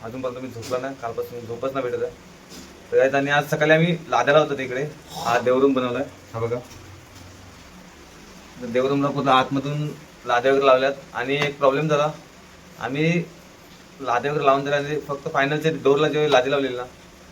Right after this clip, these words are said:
ते आता ती पडून गेली कशी काय तर काय माहीत नाही. एकच लादी होती ती पडून गेली आणि अजून ती तशीच ठेवली आम्ही, अजून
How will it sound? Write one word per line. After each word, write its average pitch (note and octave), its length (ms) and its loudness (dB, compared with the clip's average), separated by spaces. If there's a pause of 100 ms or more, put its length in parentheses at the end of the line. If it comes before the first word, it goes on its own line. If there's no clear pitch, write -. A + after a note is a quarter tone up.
(300)
ते C3 60 2
आता D#3+ 440 4 (540)
ती C#3 60 -14
पडून C#3 300 -2
गेली D#3 120 -6
कशी C#3 180 -4
काय C3+ 100 0
तर C3+ 100 -8
काय C3+ 120 2
माहीत B2+ 260 -4
नाही. C#3 120 -10 (580)
एकच D#3+ 280 -2
लादी D#3+ 180 6
होती D#3+ 180 0
ती E3 60 -6
पडून D3+ 260 -2
गेली D3+ 180 -6 (420)
आणि B2 180 -6
अजून C#3 320 -4
ती D3+ 140 -8
तशीच C#3+ 220 -8
ठेवली C#3 160 -2
आम्ही, C3+ 140 -2
अजून C3 160 -8